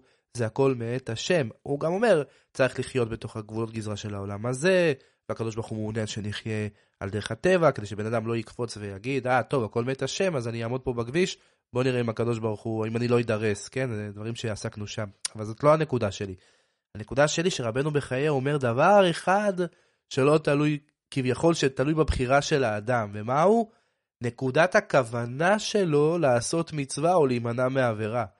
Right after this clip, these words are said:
אפילו לא המעשה עצמו, המעשה עצמו הוא יכול לבקש סייעתא דשמיא שיעזרו לו לקיים מצווה אם הוא לא מצליח, אבל נקודת הבחירה, הכל בידי שמיים חוץ מיראת שמיים. נקודת הבחירה היחידה זה רק העניין הזה של לרצות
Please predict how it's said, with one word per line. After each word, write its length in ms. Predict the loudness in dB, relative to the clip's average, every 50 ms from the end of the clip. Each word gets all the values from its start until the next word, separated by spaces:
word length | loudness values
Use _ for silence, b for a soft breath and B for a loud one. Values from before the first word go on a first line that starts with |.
| _ _ _ _ -10
אפילו 240 | -6 2 8 8 8
לא 120 | 10 8 6
המעשה 440 | 6 6 4 4 4 4 6 6
עצמו, 400 | 6 4 2 -4 -2 0 0 0
המעשה 360 | 0 0 -2 -6 -2 -2 -2 -2
עצמו 240 | -2 -4 -6 -4
הוא 80 | 0 2
יכול 240 | 2 2 2 0 0
לבקש 280 | 2 0 0 -2 -4
סייעתא 300 | -4 -2 -2 -2 0 -2
דשמיא 340 | -4 -6 -4 -4 -4 -2 -2
שיעזרו 680 | -2 -4 -4 -4 -2 -2 -4 -4 -4 0 4 6 6
לו 240 | 8 8 6 6 4 b b b b b b b _ -8
לקיים 340 | -8 -4 -2 0 0 0 0
מצווה 260 | -2 0 0 0 2
אם 60 | 2
הוא 120 | 0 0 0
לא 100 | 0 0
מצליח, 580 | -2 -4 -6 -6 -4 -2 -2 -2 -2 -4 -6
אבל 300 | -8 -2 -2 -2 -4 -4 -10 _ _ -12
נקודת 720 | -6 -6 -6 -4 -4 -4 -4 0 4 4 4 4 2 _ -20 b b b b b b
הבחירה, 680 | -6 -4 -4 -6 -14 -8 -6 -6 -2 0 0 0 2 0
הכל 260 | 0 -2 -2 -2 -2 0
בידי 180 | 0 -2 -2
שמיים 420 | -2 -2 -4 -2 0 0 0 0 0
חוץ 220 | -4 -6 -6 -4
מיראת 260 | -6 -2 -2 -4 -4
שמיים. 280 | -4 -6 -6 -6 -8 -10
נקודת 300 | -10 -10 -8 -8 -4 -4
הבחירה 440 | -6 -6 -4 -4 -2 0 2 4 4
היחידה 600 | 4 2 0 -2 -4 -6 -4 0 0 0 0 -2 -6 _ _ _ _ _ _ _ _ b b b b b b b b b -12
זה 180 | -4 -2 0 2
רק 300 | 2 2 2 2 2 2
העניין 400 | 2 2 2 0 -2 -2 0 0
הזה 340 | -2 0 0 -2 -2 -2 -4
של 460 | -4 -4 0 0 0 2 0 -2 -6 -8 -12 -8
לרצות 760 | -6 -4 -4 -4 -6 -6 -2 -2 0 0 -2 -4 _ -20